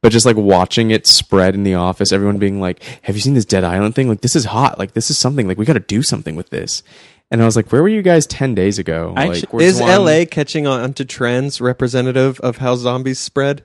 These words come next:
Speaker 1: Oh my God, don't even get me started.
Speaker 2: Don't even get me
Speaker 1: Don't
Speaker 2: started.
Speaker 1: even get me
Speaker 2: Don't
Speaker 1: started.
Speaker 2: even
Speaker 3: I
Speaker 2: get
Speaker 3: just
Speaker 2: me
Speaker 3: got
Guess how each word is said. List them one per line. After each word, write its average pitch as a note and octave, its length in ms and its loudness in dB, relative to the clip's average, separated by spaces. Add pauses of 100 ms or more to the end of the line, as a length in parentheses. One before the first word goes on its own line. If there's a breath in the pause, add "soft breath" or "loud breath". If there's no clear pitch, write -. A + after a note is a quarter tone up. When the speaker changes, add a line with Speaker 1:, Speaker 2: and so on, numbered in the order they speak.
(120)
Speaker 1:
Oh A2+ 220 -12
my G2+ 220 -20
God, C#3+ 240 -20
don't - 180 -10
even E2+ 220 -8
get D#2+ 160 -14
me F2+ 60 -14
started. F2+ 440 -10 (400)
Speaker 2:
Don't D#3 300 2
even C3 460 4
get A#2+ 180 0
me G#2 60 -14
Speaker 1:
Don't G#2+ 60 -10
Speaker 2:
started. A3 500 6
Speaker 1:
even G3+ 280 8
get C#3+ 140 4
me E3+ 60 6
Speaker 2:
Don't G#3+ 100 6
Speaker 1:
started. C#4 420 4
Speaker 2:
even A#2+ 120 6
Speaker 3:
I C#3 80 4
Speaker 2:
get G3 60 4
Speaker 3:
just D#3 100 4
Speaker 2:
me A2 40 0
Speaker 3:
got B2 60 4